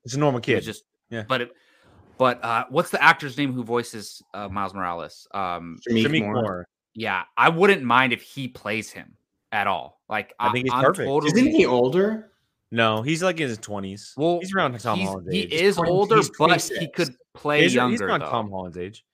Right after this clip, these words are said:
Speaker 1: He
Speaker 2: He
Speaker 1: was
Speaker 2: can
Speaker 1: in,
Speaker 2: play
Speaker 1: uh,
Speaker 2: younger.
Speaker 1: uh, what was the, Jacob, what was the movie?
Speaker 2: Dope?
Speaker 1: Um, Dope. Thank you.
Speaker 2: Yeah.
Speaker 1: Dope.
Speaker 2: And, you know, he has one of those faces where he can play a high schooler, you know? <laughs> He
Speaker 1: A hundred
Speaker 2: could,
Speaker 1: percent.
Speaker 2: he
Speaker 1: Well, look
Speaker 2: definitely
Speaker 1: at Tom
Speaker 2: play it.
Speaker 1: Holland. Tom Holland's around twenty-five.
Speaker 2: And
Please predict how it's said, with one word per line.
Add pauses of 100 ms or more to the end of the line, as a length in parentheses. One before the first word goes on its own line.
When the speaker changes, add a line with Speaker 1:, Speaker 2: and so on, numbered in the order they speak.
(280)
Speaker 1:
He
Speaker 2:
He
Speaker 1:
was
Speaker 2:
can
Speaker 1:
in,
Speaker 2:
play
Speaker 1:
uh,
Speaker 2:
younger.
Speaker 1:
uh,
what
was
the,
Jacob,
what
was
the
movie?
Speaker 2:
Dope?
Speaker 1:
Um, (100)
Dope. (200)
Thank
you.
Speaker 2:
Yeah.
Speaker 1:
Dope. (500)
Speaker 2:
And, (600)
you
know,
he
has
one
of
those
faces
where
he
can
play
a
high
schooler, (180)
you
know?
<laughs>
He
Speaker 1:
A
hundred
Speaker 2:
could,
Speaker 1:
percent. (460)
Speaker 2:
he
Speaker 1:
Well,
look
Speaker 2:
definitely
Speaker 1:
at
Tom
Speaker 2:
play
it.
Speaker 1:
Holland.
Tom
Holland's
around
twenty-five.
Speaker 2:
And